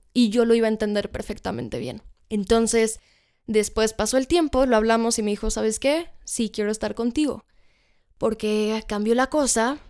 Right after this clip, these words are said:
y ahora ya no se iba a ir en la fecha en la que se iba a ir, sino meses después, muchísimos meses después, como cinco meses más después, o sea, teníamos más tiempo.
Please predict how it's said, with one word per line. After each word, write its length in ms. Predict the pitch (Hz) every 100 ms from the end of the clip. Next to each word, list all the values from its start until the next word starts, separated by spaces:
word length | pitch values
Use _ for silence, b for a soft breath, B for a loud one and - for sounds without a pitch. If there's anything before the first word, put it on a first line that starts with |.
| -
y 120 | 214
ahora 240 | 214 202 208
ya 180 | 208 202
no 160 | 196
se 160 | 190 208
iba 180 | 202 190
a 60 |
ir 100 | 190
en 80 | 196
la 100 | 175
fecha 280 | 180 185 196
en 40 |
la 120 | 180
que 100 | -
se 140 | - 120
iba 140 | 123
a 60 | 113
ir, 220 | 123 117 _ -
sino 340 | - 208 190
meses 380 | 185 190 190 185
después, 580 | 175 - - - - - -
muchísimos 640 | 202 196 190 233 208 196 208
meses 240 | 202 202
después, 400 | 190 - 143 -
como 340 | 180 160 185 _ _ _ _
cinco 360 | - 254 240 247
meses 280 | 226 226 220
más 180 | 208
después, 340 | 202 - 110 190
o 20 |
sea, 160 | 208 208
teníamos 400 | 226 247 254 240
más 220 | 220 -
tiempo. 400 | 233 220 -